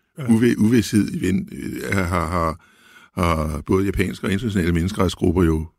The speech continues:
Speaker 2: været meget efter, ikke?
Speaker 1: Ja.
Speaker 2: Øh, men det har ikke, altså, indtil den her dom, har det jo ikke specielt haft noget med, med Yakuza at gøre.
Speaker 1: Nej.
Speaker 2: Mm.
Speaker 1: Og så er det, øh, eller det er måske bare mig, der har læst op på nogle af de her, øh, Musheniko eksempelvis,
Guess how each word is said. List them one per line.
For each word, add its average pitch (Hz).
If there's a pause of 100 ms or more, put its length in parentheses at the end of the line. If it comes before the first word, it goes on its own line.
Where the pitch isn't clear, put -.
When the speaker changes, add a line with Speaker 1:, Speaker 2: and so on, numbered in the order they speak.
(180)
Speaker 2:
været 82
meget 85
efter, - (180)
ikke? 98
Speaker 1:
Ja. 92
Speaker 2:
Øh, 82 (420)
men 92
det 95
har 98
ikke, 98 (420)
altså, - (220)
indtil 104 (320)
den 101
her 104
dom, 101
har 95
det 90
jo 85
ikke 98
specielt -
haft 87
noget 95
med, 82 (120)
med 90
Yakuza 85
at 82
gøre. 78
Speaker 1:
Nej. 131 (340)
Speaker 2:
Mm. 92 (140)
Speaker 1:
Og -
så 170
er 180
det, 160
øh, 127 (960)
eller 156
det 151
er 160
måske 160
bare 135
mig, 131
der 139
har 135
læst 135
op 135
på 143
nogle 135
af 135
de 135
her, 120 (180)
øh, -
Musheniko 151
eksempelvis, 135